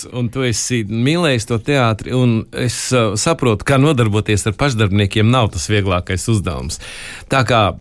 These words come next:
tas ir tāds komplekss, man liekas, cilvēka novērtējums kopējā teātra pasaulē, ne tikai profesionālajā teātrī, bet, uh,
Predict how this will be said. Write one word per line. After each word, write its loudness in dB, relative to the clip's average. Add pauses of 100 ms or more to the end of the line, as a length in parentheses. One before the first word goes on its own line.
tas 0
ir -2
tāds -2
komplekss, -2
man 0
liekas, -4 (300)
cilvēka 2
novērtējums 0 (160)
kopējā 2
teātra 0 (440)
pasaulē, 2
ne 4
tikai 0
profesionālajā -2
teātrī, -4 (200)
bet, 0
uh, 2